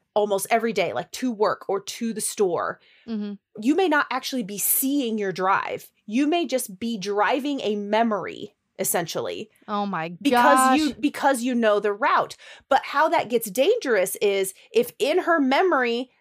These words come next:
Speaker 1: the light at the intersection was green,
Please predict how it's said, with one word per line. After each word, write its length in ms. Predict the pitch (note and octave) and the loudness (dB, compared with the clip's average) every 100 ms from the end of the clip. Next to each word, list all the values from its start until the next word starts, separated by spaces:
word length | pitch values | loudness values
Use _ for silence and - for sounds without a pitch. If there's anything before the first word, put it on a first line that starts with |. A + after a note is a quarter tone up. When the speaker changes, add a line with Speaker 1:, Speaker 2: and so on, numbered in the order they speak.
| _ | _
Speaker 1:
the 260 | E3 E3 F#3+ | -6 0 2
light 300 | F#3 A#3 C#4+ | 4 2 2
at 60 | |
the 140 | B3 C4 | -2 0
intersection 680 | D#4 E4+ C#4 A3+ - G#3+ F#3 | 0 0 0 -2 -2 -4 -2
was 180 | F3 | -4
green, 720 | F3 E3 G#3+ F#4 D#4+ F3+ A#3 | -4 -2 0 2 0 -4 -6